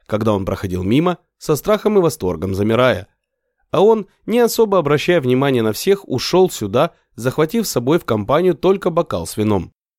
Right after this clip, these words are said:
Сандер несколько часов подряд простоял на галерее второго яруса, напротив входа в зал торжеств, откуда открывался прекрасный вид на двери, через которые входили гости, пристально разглядывал вереницы разодетых девиц с их родителями и родственниками,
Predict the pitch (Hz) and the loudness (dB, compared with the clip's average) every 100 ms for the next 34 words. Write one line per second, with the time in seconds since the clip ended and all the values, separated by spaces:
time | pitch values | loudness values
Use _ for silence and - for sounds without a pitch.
0 | _ _ _ _ - 143 180 233 202 185 | _ _ _ _ -4 -2 2 2 4 0
1 | - 170 165 156 143 160 151 131 120 160 | 0 -2 -2 -4 -2 -2 0 -2 0 0
2 | - 139 - 135 139 117 107 113 165 160 | 0 -2 0 0 0 0 0 2 2 2
3 | 123 135 135 143 170 104 - 85 _ _ | 0 2 2 2 0 0 -4 -8 _ _
4 | - 107 139 - 117 - - 135 156 113 | -4 -2 0 0 -2 -4 -2 0 0 0
5 | 92 92 113 127 131 - - _ _ - | -4 -2 -2 2 0 -2 -16 _ _ -6
6 | 135 - 208 202 - 123 143 156 113 104 | -6 -2 0 0 0 0 2 0 -2 -2
7 | 107 139 180 139 117 98 95 90 131 175 | 0 -2 0 -2 -2 -2 -4 0 0 0
8 | - _ - 208 196 190 185 180 190 - | -2 _ -6 -4 -2 -2 0 2 2 2
9 | 127 104 104 123 131 - 85 - _ _ | -2 0 0 0 0 -2 -8 -8 _ _
10 | - 156 190 175 156 131 113 135 131 120 | -2 -2 0 0 2 0 0 0 2 0
11 | 107 110 117 120 - 101 98 98 104 - | 0 0 0 0 -2 -2 -2 -2 -2 -4
12 | 90 101 104 92 - 92 98 101 92 95 | -6 -2 -2 -2 -6 -4 -4 -4 -4 -6
13 | 90 90 - 95 98 175 185 175 165 180 | -6 -8 -6 -4 -2 -2 0 0 2 0
14 | 175 | 0